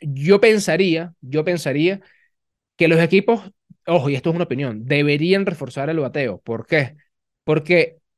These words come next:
Silvino Bracho es un gran lanzador. Ahí en, por ahí en Twitter, eh, leía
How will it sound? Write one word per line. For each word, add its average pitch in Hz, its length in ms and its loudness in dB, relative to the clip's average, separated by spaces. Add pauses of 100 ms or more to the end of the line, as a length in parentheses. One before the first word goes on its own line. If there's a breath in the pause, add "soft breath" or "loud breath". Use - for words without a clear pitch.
(140)
Silvino 226 400 0
Bracho 240 280 0
es 180 80 -10
un 196 200 -6
gran 190 240 -2
lanzador. 143 480 -6
Ahí 160 240 0
en, 185 180 0
por 151 140 -2
ahí 151 80 0
en 160 120 -4
Twitter, 196 300 -2 (120)
eh, 131 180 -2
leía 165 480 2